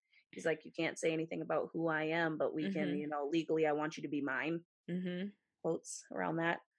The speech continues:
Speaker 2: Quotes
Speaker 1: That's a,
Speaker 2: around.
Speaker 1: I, a thought. She also had signed a hundred and fifteen item slave contract and basically gave him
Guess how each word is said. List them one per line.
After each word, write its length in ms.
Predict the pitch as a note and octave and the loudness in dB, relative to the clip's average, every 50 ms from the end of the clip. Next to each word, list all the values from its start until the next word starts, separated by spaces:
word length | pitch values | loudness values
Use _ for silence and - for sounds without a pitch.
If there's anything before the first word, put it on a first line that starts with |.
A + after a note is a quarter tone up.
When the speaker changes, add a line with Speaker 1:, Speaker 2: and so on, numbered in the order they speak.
| _ _ _ _ - - | _ _ _ _ -2 2
Speaker 2:
Quotes 240 | - F#3+ F3 F3+ - | 4 4 4 6 4
Speaker 1:
That's 100 | E3 D#3 | 4 4
a, 40 | |
Speaker 2:
around. 200 | D#3 F3 F3 F3 | 2 2 2 4
Speaker 1:
I, 160 | F3 E3+ E3 E3 - | 6 6 4 6 6
a 140 | - F3 F3 | 4 6 8
thought. 380 | - F3+ E3+ E3 F#3 - - - - _ - - - - - - _ _ _ _ _ _ _ _ - | 8 10 10 10 10 8 4 -2 -16 _ -20 -20 -20 -20 -20 -20 _ _ _ _ _ _ _ _ -12
She 240 | - - - A3+ A3+ | -8 2 8 12 12
also 520 | A3 A#3 A3+ A3+ - A#3 A3+ A3+ A3+ A3 - | 12 12 12 10 10 10 10 10 10 10 8
had 240 | G#3+ A3 G#3 G3+ G3+ | 8 8 6 6 6
signed 480 | - A3 G3+ G#3 G#3 G3+ G3+ G3+ G3+ - - _ _ _ - | 6 6 8 8 8 6 6 6 4 4 2 _ _ _ 4
a 280 | F#3+ F#3+ F3+ F3+ F3 F3 | 6 8 8 10 10 8
hundred 380 | F3 F3+ - A3 G#3+ A3+ A3+ | 8 6 6 6 6 6 6
and 120 | G#3+ G3 F#3+ | 6 4 4
fifteen 400 | - F#3+ G3 - - G3 F#3+ - - | 4 2 2 2 0 0 2 2 4
item 300 | F3 F3 F3 F3 E3+ E3+ | 6 6 6 6 4 2
slave 460 | - - - D#3+ D#3+ E3+ G#3 A#3 - | 0 2 4 6 8 8 6 4 2
contract 680 | - C4+ C4 C4 C4+ C4 - D#3 C#3+ D3 D#3 D3+ - - - _ - - - _ _ _ _ - | 2 4 4 4 4 4 4 4 6 6 4 2 0 -8 -20 _ -20 -20 -20 _ _ _ _ -2
and 120 | F#3+ F#3 | -2 0
basically 440 | F3+ F3+ F3+ - G3 F#3+ F#3+ F3+ E3+ | 2 0 0 0 -2 0 0 0 0
gave 360 | F3+ - E3+ E3+ E3 E3+ E3+ - | 0 2 2 4 4 2 2 2
him 420 | - F3 E3+ E3+ E3+ E3 E3+ F3 | 4 4 6 6 6 4 2 0